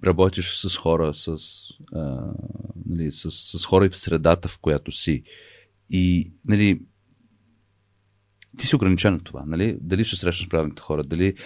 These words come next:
Нали, всичките знаем тази история, тя наистина е вярна, на Марк Закърберг,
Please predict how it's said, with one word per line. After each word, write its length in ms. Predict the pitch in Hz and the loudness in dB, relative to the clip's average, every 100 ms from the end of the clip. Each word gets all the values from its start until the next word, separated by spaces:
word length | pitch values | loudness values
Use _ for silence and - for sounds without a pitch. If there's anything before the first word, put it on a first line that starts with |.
| - | 2
Нали, 100 | 135 | 2
всичките 340 | 143 - - | 2 -6 -2
знаем 240 | 107 104 92 | 6 6 8
тази 180 | 92 | 4
история, 300 | 87 - 107 | 4 0 0
тя 100 | 92 | 2
наистина 340 | 95 98 - 85 | 0 0 0 2
е 20 | |
вярна, 320 | 85 80 82 | 2 2 0
на 460 | 90 80 78 76 73 | 0 0 0 -2 -4
Марк 220 | 82 85 85 | 0 0 0
Закърберг, 460 | 85 92 110 127 | -4 -2 -2 -2